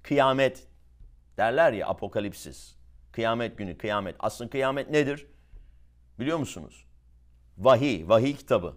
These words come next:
değil mi? Vahiy. Sırrın diğer tarafı vahiy. Vahiy, apokalipsis de üstündeki örtünün kaldırılması,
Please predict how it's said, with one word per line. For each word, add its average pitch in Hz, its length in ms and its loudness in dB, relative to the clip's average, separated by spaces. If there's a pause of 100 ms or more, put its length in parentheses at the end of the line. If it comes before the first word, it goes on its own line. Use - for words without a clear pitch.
(140)
değil 160 120 -6
mi? 107 120 -10 (540)
Vahiy. 135 680 0 (800)
Sırrın 160 760 -2 (460)
diğer 170 300 6
tarafı 143 460 0
vahiy. 107 460 2
Vahiy, 135 500 2
apokalipsis 147 800 0
de 175 260 8 (400)
üstündeki 151 480 -2
örtünün 151 420 0
kaldırılması, 131 800 0